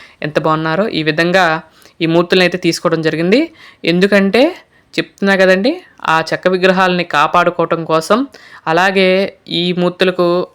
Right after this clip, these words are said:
ఆ, నిత్య కైంకర్యాల కోసం అనేది తీసుకున్నాను. అలాగే నిత్యోత్సవాలు, అలాగే బ్రహ్మోత్సవాలు చేసుకున్నప్పుడు కూడా చిన్న విగ్రహాలు కాబట్టి చిన్న చిన్న వాహనాలు తయారు చేసుకోవచ్చులే అని అలా చేసుకున్నాను. ట్వెల్వ్ ఇంచెసేనండి, పెద్ద కాదు విగ్రహము. ట్వెల్వ్ ఇంచెస్ సైజు గల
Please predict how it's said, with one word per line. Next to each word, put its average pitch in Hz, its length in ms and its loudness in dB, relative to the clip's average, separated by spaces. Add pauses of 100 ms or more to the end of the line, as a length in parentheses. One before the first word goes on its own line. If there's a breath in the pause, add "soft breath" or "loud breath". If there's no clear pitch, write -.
(160)
ఆ, 170 180 -2
నిత్య 170 320 -4
కైంకర్యాల 202 680 0
కోసం 190 380 0
అనేది 208 240 -2
తీసుకున్నాను. 180 680 -4 (380 loud breath)
అలాగే 190 320 4
నిత్యోత్సవాలు, 180 920 0 (320)
అలాగే 165 200 0
బ్రహ్మోత్సవాలు 185 600 0
చేసుకున్నప్పుడు 170 540 -4
కూడా 185 300 2
చిన్న 170 360 -4
విగ్రహాలు 170 420 0
కాబట్టి 165 380 0
చిన్న 196 240 -4
చిన్న 180 200 -4
వాహనాలు 165 380 0
తయారు 156 260 2
చేసుకోవచ్చులే 151 560 -2
అని 202 220 -4 (440 loud breath)
అలా 156 200 0
చేసుకున్నాను. 170 460 0
ట్వెల్వ్ 185 320 2
ఇంచెసేనండి, 185 680 0
పెద్ద 175 300 0
కాదు 170 260 0
విగ్రహము. 165 520 -2 (120)
ట్వెల్వ్ 165 240 -2
ఇంచెస్ 165 360 -2
సైజు 156 400 -4
గల 156 360 -2